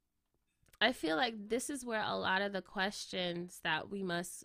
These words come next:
kind of go in there and kind of uncover, that's where the dragon lies, right?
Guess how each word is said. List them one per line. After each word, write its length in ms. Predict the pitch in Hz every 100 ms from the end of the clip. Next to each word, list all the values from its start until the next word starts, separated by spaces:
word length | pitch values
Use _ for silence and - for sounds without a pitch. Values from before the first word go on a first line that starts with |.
| - -
kind 180 | 190
of 80 | 175
go 220 | 180 175
in 140 | 175 175
there 260 | 170 170
and 400 | 160 - 165 175 - -
kind 160 | 185
of 100 | 170
uncover, 720 | 180 175 - - 208 180 165 -
that's 300 | - - -
where 160 | 180 175
the 80 |
dragon 640 | 180 185 185 240 220 185 170
lies, 540 | 160 165 165 170 -
right? 300 | 165 165 170